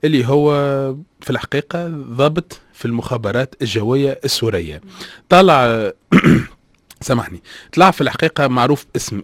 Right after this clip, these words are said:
Speaker 1: أبو حمزة، وفي الأحداث متاع ألفين وأربعتاش داخل في الكوربسيون الكبيرة برشا، كان يدور على ديار سوريا وينحي لهم فلوسهم،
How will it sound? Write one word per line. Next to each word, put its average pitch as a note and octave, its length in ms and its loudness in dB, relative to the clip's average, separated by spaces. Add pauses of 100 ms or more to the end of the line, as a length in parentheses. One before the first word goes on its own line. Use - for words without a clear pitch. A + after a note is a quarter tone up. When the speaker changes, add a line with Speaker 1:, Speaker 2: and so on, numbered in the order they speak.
(140)
Speaker 1:
أبو D3 220 4
حمزة، B2+ 480 -4
وفي - 160 -2
الأحداث C#3+ 340 -2
متاع F#2+ 240 -8
ألفين F#2 200 -12
وأربعتاش F2 680 -4
داخل B2 240 -4
في - 80 -20
الكوربسيون G2+ 680 -10 (140)
الكبيرة F#2 680 -4
برشا، A2+ 360 0 (340)
كان E3 160 4
يدور D#3 240 4
على B2 200 2
ديار A2+ 320 -2
سوريا F2+ 460 -10
وينحي G2 420 -6
لهم F2 320 -10
فلوسهم، A#2+ 540 -6